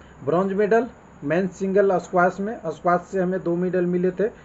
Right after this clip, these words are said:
उसमें से एक सौरव घोषाल और एक और बात करेंगे नीचे अभी, ये, उसमें भी सौरव घोषाल साथ में कोई और मिक्स में। उसके बाद सत्रह नंबर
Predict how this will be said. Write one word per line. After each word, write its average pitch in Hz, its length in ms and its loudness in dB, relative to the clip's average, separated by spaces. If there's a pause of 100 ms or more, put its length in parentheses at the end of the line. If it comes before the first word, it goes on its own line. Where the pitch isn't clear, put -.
(160)
उसमें 160 260 -4
से 175 220 -2
एक 170 200 -4
सौरव 165 360 -2
घोषाल 170 420 -2
और 180 100 -2
एक 156 240 -4
और 156 160 0
बात 156 240 -2
करेंगे 151 300 -6
नीचे 147 280 -10
अभी, 160 220 -6 (400)
ये, 165 140 -4 (340)
उसमें 185 300 2
भी 196 100 0
सौरव 185 300 2
घोषाल 175 360 -2 (120)
साथ 156 320 -4
में 170 180 -2 (100)
कोई 151 220 -2
और 131 200 -2 (260)
मिक्स 151 320 -8
में। 131 220 -8 (480)
उसके 170 200 0
बाद 214 140 4
सत्रह 214 340 0
नंबर 214 340 -2